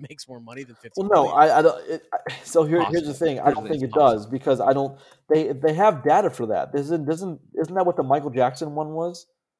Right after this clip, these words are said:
Speaker 1: Who owns her song library? Is it Sony?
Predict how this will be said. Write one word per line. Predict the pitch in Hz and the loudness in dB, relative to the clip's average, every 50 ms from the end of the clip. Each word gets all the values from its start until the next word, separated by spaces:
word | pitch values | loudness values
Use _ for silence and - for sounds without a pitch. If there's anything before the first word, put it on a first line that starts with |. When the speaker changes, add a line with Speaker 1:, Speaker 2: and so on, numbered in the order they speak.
| _ _ _ _ _ _ _ _ _ _ _ _ | _ _ _ _ _ _ _ _ _ _ _ _
Speaker 1:
Who | _ - 262 302 - | _ -12 -12 -10 -8
owns | 165 160 170 175 170 143 135 | -6 -6 -6 -6 -8 -10 -14
her | - - 156 127 110 101 98 | -14 -14 -14 -14 -12 -16 -18
song | - - - 135 120 117 107 | -20 -16 -12 -12 -12 -12 -12
library? | 95 92 90 90 92 90 85 82 - | -12 -12 -12 -12 -14 -16 -18 -18 -18
Is | 107 117 131 | -16 -16 -16
it | 151 135 | -16 -14
Sony? | - - - 104 110 120 131 143 151 139 | -14 -12 -12 -10 -12 -12 -12 -14 -16 -18